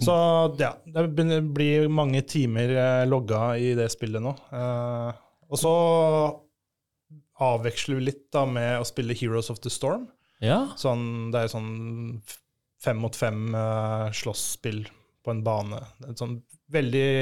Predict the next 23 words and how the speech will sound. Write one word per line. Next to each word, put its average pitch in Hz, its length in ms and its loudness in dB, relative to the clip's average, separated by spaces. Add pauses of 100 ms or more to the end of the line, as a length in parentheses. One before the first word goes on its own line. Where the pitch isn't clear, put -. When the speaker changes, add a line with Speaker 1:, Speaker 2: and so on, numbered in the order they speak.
Speaker 1:
likt - 260 -4
på 127 80 -4
League 113 300 -2
of 113 100 -6
Legends, 113 440 -6
som 123 260 -8
kanskje 117 340 -8
mange 113 220 -10
har 110 80 -8
hørt 110 180 -14
om. 131 80 -14 (180)
Speaker 2:
Mm. 113 180 2 (1000)
Speaker 1:
Eh, 117 420 2
det 120 120 0
er 110 60 -6
Blizzard 110 460 -2
sin 117 240 -2
versjon 110 380 -4
da, 117 120 -6
av 113 160 -6
League 113 180 -10
of - 80 -14
Legends. 117 320 -12